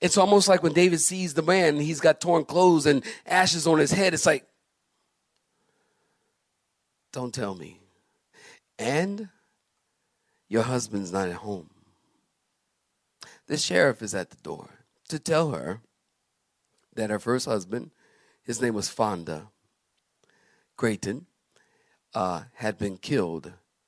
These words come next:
in a car accident. She's twenty-six years old with three children, three small children.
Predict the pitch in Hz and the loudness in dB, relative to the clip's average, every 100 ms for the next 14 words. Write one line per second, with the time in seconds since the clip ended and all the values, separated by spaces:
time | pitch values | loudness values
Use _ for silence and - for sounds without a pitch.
0 | _ _ - 113 95 95 85 76 - 76 | _ _ -14 -12 -10 -8 -8 -10 -16 -16
1 | 76 - - _ _ _ _ _ _ _ | -18 -18 -20 _ _ _ _ _ _ _
2 | _ _ _ _ _ _ _ _ _ _ | _ _ _ _ _ _ _ _ _ _
3 | _ _ _ _ _ - - 165 170 165 | _ _ _ _ _ -12 -6 -2 0 -2
4 | 165 165 160 160 117 - 131 143 131 110 | -6 -6 -2 -2 -4 -4 -6 -2 -4 -4
5 | 82 - _ _ 127 135 - 127 113 - | -12 -14 _ _ -12 -10 -8 -8 -8 -8
6 | 113 101 - | -8 -10 -20